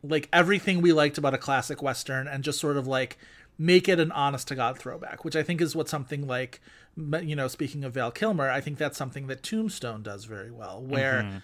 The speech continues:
Speaker 1: Tombstone doesn't really have a whole lot of concern in updating the Western, is just, like, it feels like a revival. And
Speaker 2: But even that
Speaker 1: it's
Speaker 2: was,
Speaker 1: so
Speaker 2: like,
Speaker 1: much
Speaker 2: a
Speaker 1: fun to
Speaker 2: trend
Speaker 1: watch
Speaker 2: in
Speaker 1: that
Speaker 2: the
Speaker 1: movie.
Speaker 2: nineties. Like, they, these movies existed in the nineties and then they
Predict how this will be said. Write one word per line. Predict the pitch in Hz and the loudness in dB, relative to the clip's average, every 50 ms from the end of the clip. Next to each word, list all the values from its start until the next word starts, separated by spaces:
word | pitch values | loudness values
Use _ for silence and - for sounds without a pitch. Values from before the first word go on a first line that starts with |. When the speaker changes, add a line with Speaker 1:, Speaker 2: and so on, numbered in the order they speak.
| - - - - _ _ _ - | -14 -20 -20 -20 _ _ _ -2
Speaker 1:
Tombstone | - 269 320 320 269 - 285 247 226 | 0 2 2 2 0 2 2 2 6
doesn't | 202 202 185 175 196 185 | 6 6 4 4 2 4
really | 170 170 175 170 170 156 | 4 6 6 6 6 4
have | 120 - 180 170 165 | 4 4 4 4 4
a | 165 156 | 4 2
whole | - - - 180 180 180 180 | 0 2 2 4 4 6 6
lot | 170 160 156 151 | 6 6 6 6
of | 147 143 - | 4 2 -2
concern | - 156 139 - - - 160 147 143 139 135 131 123 - - - - - - - _ _ _ _ _ - | -8 -10 -8 -8 -4 -2 0 0 0 0 -2 -4 -8 -10 -14 -20 -20 -20 -20 -20 _ _ _ _ _ -2
in | 160 156 147 143 139 139 - - - | 0 0 2 0 -2 -4 -8 -2 0
updating | 147 160 156 - - 214 208 208 214 214 220 214 220 214 196 | 2 2 2 0 4 6 6 8 8 8 6 6 4 2 2
the | 220 208 | 4 4
Western, | 214 214 208 - - - 240 233 233 233 233 226 - - | 6 4 4 4 0 -2 -2 0 0 0 -2 -4 -4 2
is | 165 160 151 139 135 | 2 4 4 2 2
just, | - 165 147 151 - | 0 0 0 2 0
like, | 160 139 | 0 0
it | 156 151 | -2 -2
feels | - 170 165 156 139 151 | 0 2 2 2 4 2
like | 143 139 | 0 0
a | 156 143 | 0 -2
revival. | 131 123 120 113 110 92 - - - - - 95 - _ _ | -2 -2 -2 -4 -4 -6 -6 -10 -12 -14 -16 -16 -16 _ _
And | - 151 151 147 143 143 139 135 131 131 127 120 - - - | -2 0 2 4 4 4 2 0 -2 -6 -8 -10 -12 -8 -8
Speaker 2:
But | 165 160 214 220 202 170 - | -2 8 10 10 10 10 10
even | 202 226 247 247 - 151 135 127 | 8 6 8 8 6 6 4 6
that | 120 127 139 - 185 190 | 8 10 12 12 12 10
Speaker 1:
it's | 180 | 8
Speaker 2:
was, | - 120 117 | 6 4 4
Speaker 1:
so | 123 123 123 120 - 262 269 | 6 8 10 12 12 12 12
Speaker 2:
like, | 269 | 12
Speaker 1:
much | 233 196 175 - | 10 8 6 8
Speaker 2:
a | - 139 139 127 | 6 6 6 6
Speaker 1:
fun | - - 170 170 165 | 6 4 4 4 6
to | 156 | 6
Speaker 2:
trend | 143 139 139 139 139 | 10 10 12 12 12
Speaker 1:
watch | 135 131 123 127 | 10 8 6 4
Speaker 2:
in | 123 117 | 4 4
Speaker 1:
that | 120 | 4
Speaker 2:
the | 113 113 | 0 0
Speaker 1:
movie. | 113 117 | 2 4
Speaker 2:
nineties. | 127 139 165 185 190 165 120 110 98 90 82 85 110 110 - - | 4 4 4 4 2 0 0 -2 -2 -2 -4 -6 -8 -8 -4 0
Like, | 120 110 113 - - | 0 0 0 2 4
they, | 139 143 143 139 135 131 - - | 6 8 8 8 6 6 2 -4
these | - 131 120 120 135 135 127 - | -10 -12 -2 0 0 0 2 2
movies | 170 170 156 139 | 2 2 4 2
existed | 131 104 110 110 - 160 180 - - 139 117 | 2 -2 -2 2 4 4 4 4 2 0 0
in | 120 113 113 | 0 0 0
the | 113 | 0
nineties | 107 117 135 135 131 117 110 107 104 113 | 2 4 6 6 6 4 2 0 -2 -2
and | 110 110 110 | -4 -2 -2
then | 107 107 107 | -2 -2 -2
they | 104 101 101 - | -2 -2 -2 -4